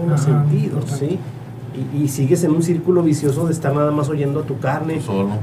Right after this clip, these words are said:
Speaker 1: o, o buscar
Speaker 3: Solo.
Speaker 1: el consejo de otra persona.
Speaker 3: Fíjate, Hernán, precisamente lo que ya iba a comentar,
Speaker 1: Sí.
Speaker 3: que el, ah, no sé, pues,
Speaker 1: <laughs>
Speaker 3: oye, oye, ese espíritu nos está uniendo, mira. Lo que decía Hebreos cinco exactamente,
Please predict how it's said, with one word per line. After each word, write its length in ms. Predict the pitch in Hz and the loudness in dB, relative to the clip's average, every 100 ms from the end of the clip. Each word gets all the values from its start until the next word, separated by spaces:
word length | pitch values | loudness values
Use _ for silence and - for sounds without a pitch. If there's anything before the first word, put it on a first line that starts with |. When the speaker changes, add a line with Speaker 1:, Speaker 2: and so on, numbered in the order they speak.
| - | -2
Speaker 1:
o, 200 | 127 143 | 0 4
o 20 | |
buscar 400 | 135 131 - 165 | 4 4 4 6
Speaker 3:
Solo. 100 | 170 | 6
Speaker 1:
el 60 | 170 | 4
consejo 420 | 170 131 156 160 | 2 2 2 2
de 80 | 180 | 2
otra 220 | 160 170 - | 4 2 0
persona. 440 | 160 139 151 151 - - - | -2 0 -2 -2 -6 -10 -4
Speaker 3:
Fíjate, 300 | 123 143 147 | 0 2 2
Hernán, 220 | 127 123 | 0 0
precisamente 440 | 113 110 135 131 135 | 0 2 4 2 2
lo 100 | 117 | -2
que 160 | 110 | -2
ya 140 | 98 101 | 0 0
iba 140 | 107 | 0
a 40 | - | 0
comentar, 440 | 107 101 110 107 - - - - | 0 0 0 0 0 -4 -10 -10
Speaker 1:
Sí. 260 | - 127 101 - | -4 -2 -2 -2
Speaker 3:
que 60 | |
el, 380 | 101 98 95 92 87 - - | 0 0 0 -2 -4 -8 -4
ah, 140 | 131 | 0
no 160 | 131 135 | 4 4
sé, 260 | 135 139 - - - - | 2 -2 -4 -6 -4 -2
pues, 440 | 120 - - - | -4 -6 -6 0
Speaker 1:
<laughs> 80 | - | 2
Speaker 3:
oye, 160 | 143 143 | 4 4
oye, 240 | 147 151 | 2 2
ese 360 | 147 - 156 139 127 135 | 0 0 0 0 0 0
espíritu 480 | 123 147 151 151 143 | 0 0 0 2 2
nos 220 | 131 - | 2 0
está 400 | 127 - 143 156 | -2 4 4 4
uniendo, 380 | 151 151 151 147 | 2 2 2 4
mira. 340 | 131 110 113 - - 135 - - 214 | 4 2 -2 -4 -6 -6 -8 0 2
Lo 80 | |
que 120 | 127 143 | 4 6
decía 260 | 139 135 | 6 6
Hebreos 360 | 170 175 180 175 | 6 6 2 2
cinco 260 | 175 170 170 | 4 4 4
exactamente, 580 | 165 - 156 147 123 | 2 2 0 0 -2